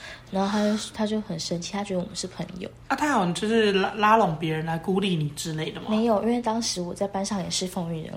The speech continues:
Speaker 1: 物。
Speaker 2: <laughs> 你是戏，戏，戏核是不是？
Speaker 1: 我就是大家也是跟着我好，
Speaker 2: 你是
Speaker 1: 就分两派，
Speaker 2: 核心。
Speaker 1: 很大的两派。就是他那边的朋友也不会因为这样讨厌我，因为不关他们的事，他们还是会来找我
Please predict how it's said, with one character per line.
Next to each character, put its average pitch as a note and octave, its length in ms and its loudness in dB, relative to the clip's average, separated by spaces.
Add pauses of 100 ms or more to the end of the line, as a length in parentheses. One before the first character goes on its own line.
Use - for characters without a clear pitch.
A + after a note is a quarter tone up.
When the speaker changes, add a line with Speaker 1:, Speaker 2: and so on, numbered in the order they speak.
Speaker 1:
物。 F3 220 -4 (440)
Speaker 2:
<laughs> B3+ 440 8
你 G#3 80 -2
是 A3+ 100 0
戏， C#4 260 6
戏， A3+ 380 2
戏 B3+ 240 4
核 E3 180 2
是 E3 80 -2
不 F3+ 60 2
是？ E3+ 340 0
Speaker 1:
我 A#3+ 80 8
就 B3 100 4
是 D4 120 4
大 D4 140 2
家 B3+ 160 4
也 F#3+ 100 2
是 F#3+ 100 -2
跟 G3+ 220 0
着 F#3 120 -2
我 D#3 160 -6
好， - 280 -8
Speaker 2:
你 G3 60 -2
是 B3+ 60 4
Speaker 1:
就 B3 60 0
分 E4 120 10
两 C#4 120 8 (120)
派， A#3 120 2
Speaker 2:
核 G3+ 60 4
心。 F#3+ 60 -2
Speaker 1:
很 F3+ 100 -2
大 A3+ 180 2
的 E3+ 100 -2
两 E3 240 -8
派。 - 180 -6 (320)
就 E4+ 140 2
是 F4+ 80 8
他 F#4+ 200 10
那 G4+ 120 8
边 F#4 120 4
的 D4 60 6
朋 B3 120 4
友 A3 80 4
也 F#3 100 4
不 F#3+ 180 -4
会 A3+ 80 4
因 C4 100 6
为 B3+ 80 6
这 B3+ 60 4
样 A#3+ 120 2
讨 D#3 140 -6
厌 F#3+ 120 -2
我， F#3+ 100 0
因 C4 60 4
为 C#4+ 60 4
不 C#4+ 120 -4
关 B3 180 2
他 A#3+ 100 -2
们 A#3+ 100 -2
的 F#3 100 -2
事， G3+ 200 -6
他 G#3+ 100 2
们 A3 100 2
还 F#3 80 0
是 G3 120 -4
会 G3+ 60 0
来 D#3+ 100 -2
找 D3 180 -10
我 D#3 140 -4